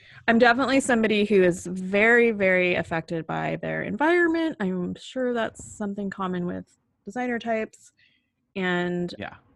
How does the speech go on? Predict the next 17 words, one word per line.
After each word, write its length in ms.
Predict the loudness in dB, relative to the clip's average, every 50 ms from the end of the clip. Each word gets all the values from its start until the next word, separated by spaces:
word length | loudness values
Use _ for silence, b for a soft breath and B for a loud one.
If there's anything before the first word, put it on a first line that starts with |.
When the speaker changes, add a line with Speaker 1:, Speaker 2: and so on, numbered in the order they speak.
| -20 -20 _ _ _ 0
Speaker 1:
I 100 | 0 2
have 400 | 2 0 -2 0 -2 -2 -2 -2
to 100 | -6 -8
get 140 | -6 -6 -6
out 180 | -4 -6 -6 -6
of 100 | -8 -8
my 140 | -8 -8 -8
house 280 | -8 -8 -10 -10 -12
if 80 | -12 -12
I 60 | -12 -12
really 340 | -10 -10 -8 -8 -6 -6
wanna 260 | -8 -8 -8 -8 -8 -10
concentrate. 640 | -10 -10 -12 -10 -10 -10 -4 -2 -2 -2 -2 -4 -8
So 480 | -8 -4 -2 0 0 0 0 -2 -4 -6 _ _ _ _ _ _ _ _ _ _ _ _ _ _ _ _ _ _ _ _ _ _ _ _ _ _ _ _ _ _ _ _ 2
this 220 | 2 2 2 2
is 220 | -2 -2 -2 -4
something 800 | -4 -2 -2 -2 -2 -2 -4 -2 -2 -4 -4 -4 -6 -6 -8 -8